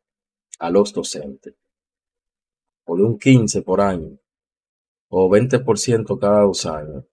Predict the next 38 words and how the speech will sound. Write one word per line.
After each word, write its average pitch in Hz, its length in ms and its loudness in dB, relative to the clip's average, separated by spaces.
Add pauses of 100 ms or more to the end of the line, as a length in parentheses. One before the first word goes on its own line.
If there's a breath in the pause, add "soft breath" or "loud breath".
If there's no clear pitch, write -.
(720)
Ahí 90 140 -4
hay 95 120 0
un 98 160 0
diez 95 220 2
y 92 80 -2
diez, 113 280 -2
¿verdad? 131 380 -4 (440)
Porque 90 200 -6
como 90 280 -4
quiera. 151 380 -2 (920)
Un 113 220 -6
veinte, 120 440 4
lo 85 140 -4
que 85 100 -8
pa-, 85 320 -2
si 90 220 -6
ponen 107 340 0
un 127 160 2
veinte 123 580 4 (160)
en 87 120 -8
un 95 120 -6
periodo 104 360 4
de 107 80 6
gobierno 104 600 2
cada 90 300 0
dos 101 260 0
años, 90 460 -4
eso 101 100 -6
significa 95 540 -2
que 92 80 -8
un 87 100 -4
diez. 135 260 -4 (720)
Y 202 120 -8
se - 120 0
puede, 95 560 2
se 90 180 -4
puede 95 320 2
aplicar. 90 640 -4